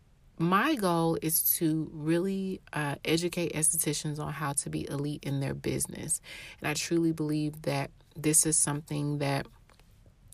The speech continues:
we have to work on, especially as Black businesses, is really building that etiquette muscle so that we can begin to normalize luxury in our life. Now, for today, I really wanna talk about something that has actually been, uh, my Achilles heel.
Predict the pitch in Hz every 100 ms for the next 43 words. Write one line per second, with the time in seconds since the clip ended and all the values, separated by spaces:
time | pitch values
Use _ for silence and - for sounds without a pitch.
0 | - 170 170 160 165 165 156 156 160 160
1 | 156 170 165 165 - 151 - 151 165 165
2 | 165 156 - - 160 - - 208 226 220
3 | 190 180 170 165 151 - 147 - - -
4 | - 170 - - - - - - - -
5 | 170 165 165 165 156 156 156 - 156 147
6 | 151 147 143 147 - 135 135 - - 143
7 | - 160 160 147 143 135 - - - -
8 | - - - - - - - - 190 180
9 | - 185 - 180 185 170 165 165 175 185
10 | 180 - 165 160 156 151 160 156 160 156
11 | 160 156 156 147 160 175 - - 156 -
12 | 160 160 156 151 143 151 147 151 147 147
13 | - - 160 - 160 151 170